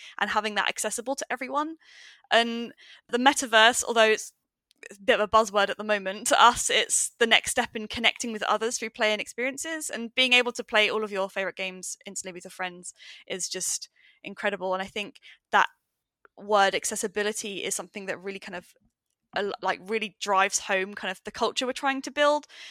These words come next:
So our mission with Roblox and the metaverse is that we think that we're, well, we know we're experiencing a paradigm shift in gaming. I think we're moving away from traditional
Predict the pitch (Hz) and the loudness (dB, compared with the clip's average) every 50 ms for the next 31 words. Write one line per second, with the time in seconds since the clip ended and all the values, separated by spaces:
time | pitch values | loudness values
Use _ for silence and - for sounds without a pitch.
0 | - - - - _ _ _ _ _ - - - 294 277 294 302 320 381 403 - | -18 -20 -20 -20 _ _ _ _ _ -14 -4 4 8 10 10 10 8 6 4 4
1 | 392 330 311 311 269 269 277 269 277 240 220 190 135 - - - - - - 208 | 4 4 0 -2 4 6 6 6 6 4 2 2 2 0 0 -2 -2 2 4 4
2 | 214 220 220 220 214 214 214 220 - 240 208 208 208 214 247 285 - - - - | 4 4 0 -6 -2 -2 -2 -2 -2 -6 0 2 4 4 4 2 0 -4 -2 -2
3 | 240 226 233 233 226 262 269 277 - 294 262 247 - - - - - - - 220 | -2 -2 -2 -4 -2 -2 -4 -2 0 -2 -2 -2 -4 -12 -16 -18 -14 -4 2 4
4 | 214 190 - - 202 226 220 - - _ _ - 220 226 233 269 269 277 269 269 | 4 4 4 2 2 2 2 2 0 _ _ -6 -6 -2 -2 0 4 6 4 6
5 | 247 247 220 - - - - 247 240 220 190 - 226 196 196 - - 214 202 196 | 6 4 2 2 0 -2 0 0 0 0 -2 -6 -2 -2 -2 -2 0 -2 0 -2
6 | 190 190 - 196 - - 185 175 185 180 180 175 175 185 214 226 - - - - | -2 -4 -6 -10 -10 -12 -12 -6 -4 -4 -4 -4 -6 -8 -8 -10 -14 -16 -20 -18
7 | - - - 214 220 208 202 233 233 233 247 247 233 240 233 226 208 214 214 220 | -18 -12 -6 -4 -4 -4 -4 -4 -4 -2 -2 -2 -2 -2 -2 2 4 4 4 4
8 | - - 220 220 - 185 208 - - 208 196 196 190 | 2 -4 -10 -10 -8 -6 -6 -4 -4 -4 -4 -6 -6